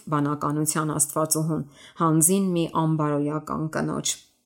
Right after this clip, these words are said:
Եվ սա արվեց ազգի ներկայացուցիչների պալատում,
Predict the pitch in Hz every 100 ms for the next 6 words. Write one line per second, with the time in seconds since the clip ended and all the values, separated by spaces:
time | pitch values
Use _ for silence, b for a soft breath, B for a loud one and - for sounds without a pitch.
0 | _ 190 214 - 285 262 185 208 202 160
1 | 160 185 180 156 151 151 156 156 147 151
2 | - 151 160 156 151 151 - 135